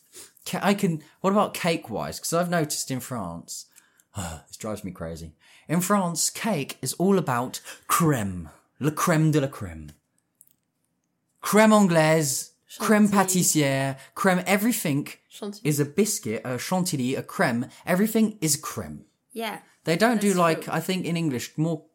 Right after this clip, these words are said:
Speaker 1: in, in, in U K, England, cakes are more like sponge cakes. You know, they have base, they have a base to them. Whereas in France, the base is to all,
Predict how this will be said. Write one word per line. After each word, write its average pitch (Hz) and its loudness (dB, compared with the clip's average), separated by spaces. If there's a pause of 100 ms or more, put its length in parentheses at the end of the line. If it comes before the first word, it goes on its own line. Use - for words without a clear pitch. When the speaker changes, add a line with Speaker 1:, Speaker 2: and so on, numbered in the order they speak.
(120)
Speaker 1:
in, 156 2
in, 156 2
in 147 0
U 143 2
K, 123 -6
England, 104 -6 (1080)
cakes 160 -4
are 131 -6
more 131 -2
like 117 -6 (640)
sponge 147 0
cakes. 139 -4
You 135 0
know, 123 -2
they 113 -2
have 113 -6
base, 127 -4
they 127 -6
have 123 -6
a 120 -8
base 135 -4
to 151 -8
them. 185 -2 (220)
Whereas 156 2
in 226 2
France, 233 0
the 139 -2
base 165 -2
is 147 -6
to 139 -4
all, 185 -2